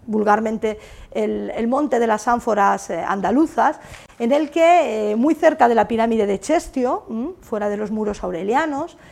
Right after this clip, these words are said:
en la zona que se conoce como pirámide en la actualidad, en la Regio Testaccio, eh, hay una colina que tiene un kilómetro de, un kilómetro de, de perímetro, cincuenta metros de altura, es una, un verdadero montículo artificial,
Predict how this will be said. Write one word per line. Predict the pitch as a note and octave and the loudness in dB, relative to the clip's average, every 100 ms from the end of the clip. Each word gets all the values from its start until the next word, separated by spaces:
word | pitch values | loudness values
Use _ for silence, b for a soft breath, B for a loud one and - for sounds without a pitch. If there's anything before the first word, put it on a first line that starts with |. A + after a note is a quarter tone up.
| B B | B B
en | G#3 | -4
la | G3+ | -2
zona | A#3+ A#3 | 0 -2
que | G3+ | -4
se | G3 | -6
conoce | G3 - | -6 -6
como | F#3 F#3 | -6 -6
pirámide | F#3 F#3+ G#3 F3+ F3 F3 E3+ | -2 -2 0 -2 -2 -4 -4
en | |
la | F3 | -6
actualidad, | F3 F3+ F#3 A3+ C#4+ F4+ B B B B | -6 -8 -4 0 0 -2 B B B B
en | G3 F#3+ | -14 -10
la | F3+ | -8
Regio | G3 G3 | -8 -8
Testaccio, | F3+ F3 - D#4 D#4+ D4+ G4 - | -10 -8 -4 -4 -4 -6 -6 -8
eh, | A#3 A3+ | -4 0
hay | C4+ | 0
una | D4+ C4+ | 0 -2
colina | B3+ B3 D#4+ D4+ D4 | -2 -2 -2 -2 -4
que | - | -6
tiene | A#3 C4+ D4 D4 D4 - | -6 -2 -2 -2 -6 -10
un | D4 C#4 | -4 -4
kilómetro | - A#3 A#3 A3+ G#3+ G#3 | -2 -2 -2 -4 -4 -4
de, | G3 F#3+ F#3+ F#3 F#3 F#3 | -4 -6 -6 -8 -8 -8
un | A3 | -10
kilómetro | A3+ G#3+ G#3 F#3 F#3+ | -6 -6 -6 -6 -4
de, | F3+ F#3 F3+ F3 - B B | -2 -2 -4 -6 -12 B B
de | G3+ | -4
perímetro, | G3+ A3+ E4 D4+ D4+ D#4 | 0 2 2 0 0 -2
cincuenta | - A3 A#3+ A#3 G#3 | -2 -2 0 2 0
metros | G#3+ A3+ G#3 F#3+ - | 0 -2 -2 -4 -4
de | F#3 | -4
altura, | E3 E3+ D#4 E4+ | -4 2 2 2
es | F#4 | -2
una, | G#3+ | -4
un | G3 A3 | -2 0
verdadero | G#3 G#3 G#3+ G#3+ | 2 2 2 0
montículo | G3+ F#3+ C4 A3 A3+ | -2 -2 -4 -2 0
artificial, | G3 - F#3+ F#3+ - D#4 F4 | -2 -4 -8 -8 0 2 2